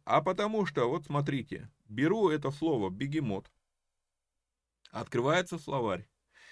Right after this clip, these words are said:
Я беру инструмент изучения WordStudy, и оказывается,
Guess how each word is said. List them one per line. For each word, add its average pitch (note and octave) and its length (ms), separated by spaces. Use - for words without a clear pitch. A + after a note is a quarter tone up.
Я C#3 240
беру G#3 560
инструмент D#3 640
изучения D3 560
WordStudy, A#2+ 720
и E3+ 120
оказывается, E3+ 1080